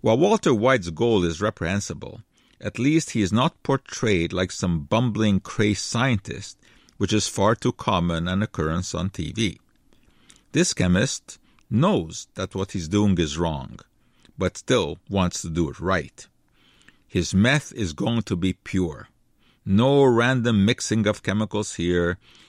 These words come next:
no lab work without proper safety equipment. No fires, no explosions.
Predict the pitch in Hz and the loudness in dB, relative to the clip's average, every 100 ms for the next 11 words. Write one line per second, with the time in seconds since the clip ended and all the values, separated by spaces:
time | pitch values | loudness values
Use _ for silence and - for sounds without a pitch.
0 | _ - 92 113 127 127 110 110 101 98 | _ 0 2 6 6 6 4 2 0 2
1 | 107 110 - 98 107 101 - 92 95 107 | 4 2 -2 -2 0 -2 -2 -6 -2 -2
2 | 92 - 90 - 95 92 - 117 - 87 | -2 -2 -4 -2 -2 -2 0 -2 0 -6
3 | 71 - _ _ _ _ _ _ _ 87 | -6 -14 _ _ _ _ _ _ _ -6
4 | 82 - 127 135 135 131 127 120 - - | -6 -2 0 4 4 4 2 -2 -10 -16
5 | _ - 92 107 - 135 143 131 107 73 | _ -12 -8 -8 -8 0 2 2 0 -4
6 | - - | -14 -20